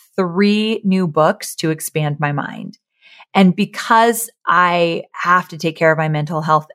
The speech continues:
every single day, these three books that I chose for this quarter are all focused on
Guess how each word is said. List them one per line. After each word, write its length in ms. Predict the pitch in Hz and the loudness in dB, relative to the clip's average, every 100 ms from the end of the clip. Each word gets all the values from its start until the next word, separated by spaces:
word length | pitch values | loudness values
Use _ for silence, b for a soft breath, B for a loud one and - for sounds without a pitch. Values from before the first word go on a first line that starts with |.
| _ | _
every 680 | - 170 175 175 147 160 160 | 2 4 6 4 0 -4 -4
single 500 | 156 - 165 160 156 | -4 -6 -4 0 0
day, 540 | 151 147 143 170 247 247 b b b | 0 -2 0 2 2 -2 b b b
these 500 | 165 147 196 196 202 | -8 0 4 4 2
three 200 | 208 196 | 2 2
books 320 | 170 170 - - | 2 0 0 -2
that 140 | 160 | 0
I 120 | 151 | 0
chose 300 | 151 165 156 | 0 0 0
for 160 | - 160 | 0 -2
this 340 | 139 165 165 | 2 2 2
quarter 540 | - 208 208 233 254 - | 0 2 4 4 2 2
are 280 | 170 160 - | 2 2 2
all 360 | 170 165 165 - | 2 4 2 0
focused 520 | 165 160 170 160 - _ | 0 0 -2 -2 -8 _
on 600 | 165 160 156 151 151 | -2 -2 -2 -2 -2